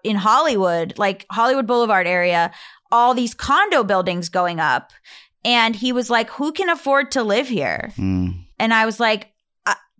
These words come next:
Speaker 1: "People that are moving into the, the city." Like, I, I, my
Speaker 2: Mm.
Speaker 1: idea is, like, someone who is moving into Los Angeles, whose parents are paying half of their rent,
Speaker 2: Mm.
Speaker 1: and they are maybe a college kid or something,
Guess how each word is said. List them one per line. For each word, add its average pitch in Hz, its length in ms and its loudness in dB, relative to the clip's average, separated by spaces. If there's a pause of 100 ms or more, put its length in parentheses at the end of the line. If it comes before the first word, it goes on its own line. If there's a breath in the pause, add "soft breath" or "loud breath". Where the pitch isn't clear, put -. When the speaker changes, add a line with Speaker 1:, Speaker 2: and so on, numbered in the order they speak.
Speaker 1:
"People 320 360 0
that 294 180 4
are 247 160 4
moving 240 560 2
into 220 320 -2
the, 190 300 -2 (260)
the 185 480 0 (140)
city." - 600 -6
Like, 240 280 0 (300)
I, 254 280 2
I, 269 360 0
my 254 280 2
Speaker 2:
Mm. 302 80 4
Speaker 1:
idea 254 360 2
is, 214 160 -2
like, 202 220 0
someone 262 520 2 (260 loud breath)
who 254 340 0
is 202 180 -2
moving 233 360 0
into 233 300 -2
Los 214 220 2
Angeles, 202 640 0 (260 loud breath)
whose 226 180 -2
parents 220 460 0
are 214 100 0
paying 208 380 0
half 196 300 0
of 208 100 -6
their 202 200 2
rent, 180 500 0 (220 loud breath)
Speaker 2:
Mm. 135 60 -2
Speaker 1:
and 202 200 0
they 202 400 2
are 202 300 2
maybe 196 300 -2
a 196 60 0
college 185 480 -2
kid 175 420 -2
or - 120 -4
something, 175 680 -4